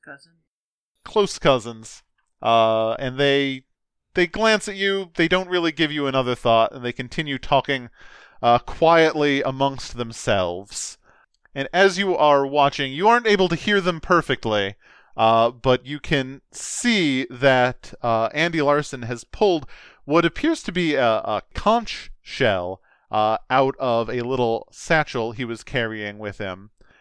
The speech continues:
Speaker 2: Uh, and the others are all just sorta putting their hands on it together, uh,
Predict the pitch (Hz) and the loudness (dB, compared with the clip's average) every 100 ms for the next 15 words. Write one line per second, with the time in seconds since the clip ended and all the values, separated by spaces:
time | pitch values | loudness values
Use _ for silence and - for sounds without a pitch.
0 | _ - 107 110 110 120 113 113 117 120 | _ -4 0 0 -2 -6 -6 -8 -6 -4
1 | 113 110 107 - 110 107 123 123 120 120 | -2 -2 -4 -2 0 2 2 2 0 -8
2 | - 131 120 110 104 - _ _ _ - | -8 -4 0 0 -2 -8 _ _ _ -6
3 | - 427 262 240 220 196 117 196 202 190 | -4 -4 -8 -4 2 2 2 4 4 4
4 | 180 160 - 156 151 139 - - 127 139 | 2 -4 -2 0 0 -4 -6 -12 -2 2
5 | 131 113 107 107 - _ - 117 117 117 | 2 2 -2 -4 -8 _ -10 -4 -2 0
6 | 131 | -2